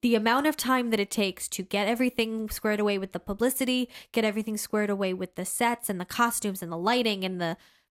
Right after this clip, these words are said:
you know, the rehearsals, like, it, it would not take two weeks. That's literally impossible, especially for a show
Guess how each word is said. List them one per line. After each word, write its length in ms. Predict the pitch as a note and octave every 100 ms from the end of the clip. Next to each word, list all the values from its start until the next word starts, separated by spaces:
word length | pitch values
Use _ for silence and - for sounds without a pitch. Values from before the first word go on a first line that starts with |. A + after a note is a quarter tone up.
| -
you 80 | A3
know, 320 | G3 F3 F3 - _ _ _ _ -
the 220 | G#3+ G#3
rehearsals, 880 | F3+ F#3+ D#4 D#4+ - A3 F3+ F#3+ A3
like, 360 | G#3+ G3 - -
it, 160 | G3 - _
it 140 | A#3 A#3+
would 160 | B3
not 400 | A#3+ B3+ B3 A3+ - -
take 280 | - A#3 -
two 200 | - G#3+
weeks. 300 | G3+ F3 -
That's 200 | F3+ -
literally 720 | F#3+ G3 G#3 G#3 G3 F#3 F#3
impossible, 720 | F3+ F#3 - F3+ F3+ F#3+ F3 F3
especially 580 | - B3+ C4+ - B3+
for 240 | A3 A3+ F#3+
a 40 |
show 500 | - - A3 G3+ F#3+